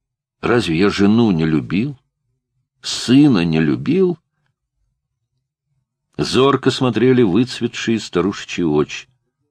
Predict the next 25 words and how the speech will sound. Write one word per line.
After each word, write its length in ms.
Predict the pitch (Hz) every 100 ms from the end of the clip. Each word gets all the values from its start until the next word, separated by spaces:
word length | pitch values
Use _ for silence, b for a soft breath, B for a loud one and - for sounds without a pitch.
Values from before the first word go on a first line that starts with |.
| _ _
«Господь 460 | 151 139 - - 120
с 80 | -
тобой, 240 | - -
Петечка! 640 | - 127 127 - - - - _ _ _ _ _ _ - B B
Кого 320 | 95 117 160
ты 160 | 170 147
мог 320 | 135 156 -
любить, 680 | 107 107 92 180 190 - - B B B
когда 540 | 113 123 143 147 143
себя 420 | - - 135 156 160
ты 140 | 139
не 80 | 135
понимал? 640 | 127 123 113 104 71 - _ _ _ _ _ _ _ _ - B B
Хорошо, 420 | - 82 - 120
хоть 340 | - 117 - -
страдать 840 | - - 80 82 65 151 151 - -
вовремя 560 | 82 98 110 80 76 71
начал, 420 | 87 90 - 65
пока 300 | 76 - 76
душа 340 | 80 - 92
жива. 320 | 69 64 65 - _ _ _ _ _ _ - B B
И 80 | -
семью 460 | - 73 67 87
не 120 | 82
хули. 540 | 71 67 62 71 120